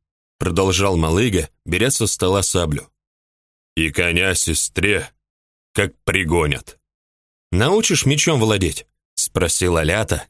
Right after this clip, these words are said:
краснея от удовольствия. «Отчего ж не научить?» сказал Малыга. «Часу у нас много». Часу и в самом деле оказалось много. Алята думал, что Некрас с Ватагой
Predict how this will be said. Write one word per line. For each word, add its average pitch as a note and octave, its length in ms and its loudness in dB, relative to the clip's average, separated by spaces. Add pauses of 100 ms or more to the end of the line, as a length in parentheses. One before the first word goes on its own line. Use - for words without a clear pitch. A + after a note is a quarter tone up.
краснея F#2+ 800 0
от F2+ 100 -4
удовольствия. D#2 720 -2 (880)
«Отчего A#2 600 0
ж - 140 0
не F2 120 0
научить?» G#2+ 560 0 (360)
сказал E2 460 0
Малыга. F2 480 0 (1000)
«Часу A#2 640 2
у A2 140 4
нас G#2 300 2
много». E2 600 0 (760)
Часу C#3 520 2
и B2+ 80 4
в - 80 0
самом B2+ 400 4
деле A2 300 2
оказалось F#2 580 0
много. E2+ 440 0 (500)
Алята D#2+ 460 0
думал, E2 380 2
что - 240 -2
Некрас E2+ 400 0
с - 120 -2
Ватагой F2+ 560 0